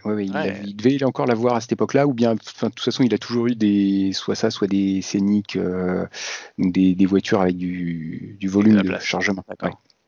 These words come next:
Speaker 1: Ouais.
Speaker 2: Euh, même
Speaker 1: Oui.
Speaker 2: sans avoir les enfants à la maison.
Speaker 1: Oui.
Speaker 2: C'était, pour lui,
Speaker 1: Oui.
Speaker 2: c'était impor-, enfin, c'était important. Parce que s'il y a plus d'enfants, s'il y a plus les scouts, à quoi bon avoir, euh, cet espace ?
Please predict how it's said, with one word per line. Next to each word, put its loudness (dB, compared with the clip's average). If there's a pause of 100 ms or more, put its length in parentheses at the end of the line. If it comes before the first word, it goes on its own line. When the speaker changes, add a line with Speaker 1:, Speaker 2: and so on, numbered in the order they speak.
(320)
Speaker 1:
Ouais. -10
Speaker 2:
Euh, -12
même 0
Speaker 1:
Oui. -8
Speaker 2:
sans -2
avoir -2
les -8
enfants -6
à -2
la -4
maison. -10 (1120)
Speaker 1:
Oui. 8
Speaker 2:
C'était, -8
pour -8
lui, -8
Speaker 1:
Oui. 2
Speaker 2:
c'était 0
impor-, -8
enfin, -10
c'était -8
important. -4 (580)
Parce -6
que -10
s'il 2
y 10
a 6
plus 0
d'enfants, -4
s'il -6
y -2
a -2
plus -12
les -2
scouts, -10 (720)
à -10
quoi -4
bon -6
avoir, -2
euh, -8 (280)
cet -14
espace ? -8